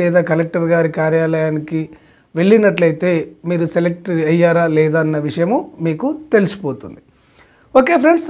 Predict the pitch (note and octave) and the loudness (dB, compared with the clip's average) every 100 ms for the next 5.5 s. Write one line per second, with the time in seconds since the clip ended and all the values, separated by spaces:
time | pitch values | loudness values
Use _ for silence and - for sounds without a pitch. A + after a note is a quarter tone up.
0 | G3 G3 A3 G#3+ G3+ G3 F#3+ F3 G3 D4 | 0 2 4 4 2 2 0 2 2 2
1 | B3+ A#3+ C4+ B3+ A3+ A3 G#3+ D4+ C#4 A3+ | 0 2 4 4 4 2 2 4 4 4
2 | G3 F3+ E3+ F#3+ - - _ _ _ _ | 4 2 2 0 -2 -10 _ _ _ _
3 | - D4+ C4 A3 C#4+ E4+ E4+ E4 C#4+ A3+ | 2 4 6 6 6 6 4 4 2 0
4 | - E3 F3 A3 C4+ B3+ A#3+ G#3+ - _ | -4 -2 2 2 4 4 2 0 -10 _
5 | - G3+ G3+ A#3 | -4 -4 -2 0